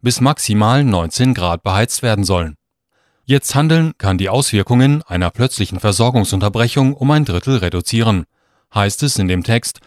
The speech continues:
der der deutschen Presseagentur vorliegt. Es gebe mittlerweile ein erhebliches Risiko, dass Russland in diesem Jahr Gaslieferungen nach Europa stoppt.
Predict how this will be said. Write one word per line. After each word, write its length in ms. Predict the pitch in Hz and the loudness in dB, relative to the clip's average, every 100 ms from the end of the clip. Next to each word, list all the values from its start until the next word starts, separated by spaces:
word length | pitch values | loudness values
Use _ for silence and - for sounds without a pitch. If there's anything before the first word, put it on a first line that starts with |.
| _ _ | _ _
der 120 | 120 | -2
der 140 | 135 135 | 0 2
deutschen 380 | 90 82 98 | 0 -2 -6
Presseagentur 680 | - 113 113 120 95 90 95 | -2 -2 0 0 0 -2 -2
vorliegt. 500 | 87 92 85 82 - _ _ _ _ _ _ _ | -2 -2 -4 -6 -14 _ _ _ _ _ _ _
Es 220 | 123 123 | -4 -2
gebe 260 | - 156 151 | 2 2 2
mittlerweile 720 | 92 92 131 104 82 87 - | 0 0 0 0 0 -4 0
ein 80 | 127 | 2
erhebliches 520 | 113 92 - 92 - | 2 0 -4 -4 0
Risiko, 520 | 127 117 101 113 139 - - | 0 0 2 2 0 -4 -2
dass 180 | 120 110 | -2 0
Russland 520 | 143 - 90 131 - | -2 0 0 0 -2
in 200 | - 95 | -4 -4
diesem 240 | 85 98 | -2 -2
Jahr 320 | 98 110 123 | 2 2 2
Gaslieferungen 840 | 127 - 175 98 87 95 113 131 131 | 0 -2 -2 -4 -6 -2 2 2 0
nach 240 | 90 - | -6 -4
Europa 440 | 98 127 90 85 85 | -2 -2 -4 -6 -8
stoppt. 360 | - 107 - | -4 -4 -6